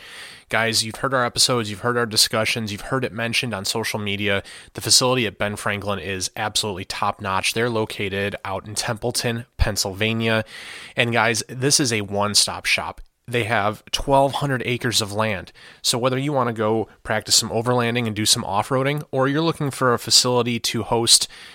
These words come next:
a C Q B class, they have a shoot house. You're looking for a place to host a shooting course.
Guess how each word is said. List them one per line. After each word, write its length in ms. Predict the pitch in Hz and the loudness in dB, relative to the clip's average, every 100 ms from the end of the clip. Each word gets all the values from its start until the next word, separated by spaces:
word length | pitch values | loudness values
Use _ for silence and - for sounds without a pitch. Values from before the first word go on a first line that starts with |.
| - | -8
a 80 | - | 0
C 180 | - 135 | 2 2
Q 160 | 123 117 | 0 -2
B 140 | 127 | -2
class, 320 | - 135 131 - | 0 0 0 -4
they 160 | 120 123 | -6 -6
have 420 | - 117 120 113 | -4 -2 -2 -2
a 80 | 113 | 0
shoot 340 | - - 123 | 2 2 0
house. 300 | 101 90 - - - _ | -4 0 0 0 -16 _
You're 120 | 131 131 | 0 0
looking 240 | 135 135 | 2 -4
for 360 | - 127 120 - | -2 -2 -2 -6
a 60 | - | -4
place 280 | - 135 - | 0 2 0
to 80 | 117 | -2
host 440 | - 123 120 - - | -2 2 4 2 -2
a 120 | 123 | 0
shooting 520 | - - 143 165 107 | 2 2 2 0 -2
course. 400 | - 98 - | -4 -6 -2